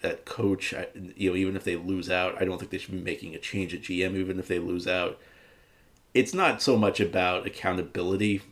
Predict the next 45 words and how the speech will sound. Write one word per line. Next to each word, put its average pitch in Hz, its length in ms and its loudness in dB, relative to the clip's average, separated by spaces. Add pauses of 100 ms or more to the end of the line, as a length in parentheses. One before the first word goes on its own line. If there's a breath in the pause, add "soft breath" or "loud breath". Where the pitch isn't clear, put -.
(100)
You 101 80 2
know, 95 80 4
people 107 260 -4
say, 90 340 2
when, 107 420 -2 (100)
whenever 110 260 2
I 107 200 2
say 123 120 2
something 104 280 0
like 95 100 -2
that, 101 180 2
you - 60 -4
say, - 240 -2 (320)
I 90 80 2
get 95 240 2
the 101 60 -2
response, 95 560 0 (300 loud breath)
"What, - 160 2
you 101 100 0
don't 107 160 4
want 95 180 -2
people 107 240 0
to 92 80 -4
be - 80 -2
held 95 240 0
accountable?" 101 640 -4
Well, 117 160 -4 (260)
accountability 101 680 -2
doesn't 92 260 -6
necessarily 95 540 0
mean 90 100 -8
you 82 100 -10
fire 92 380 4
people 80 480 -4
at - 140 -10 (500 loud breath)
every 98 420 2
negative 87 640 -6
turn. - 480 -2 (640 soft breath)
What 180 300 4
it 110 160 0
means 107 380 2
is, 90 500 -6 (120)
you - 120 -8
know, - 100 -10
it's - 380 -2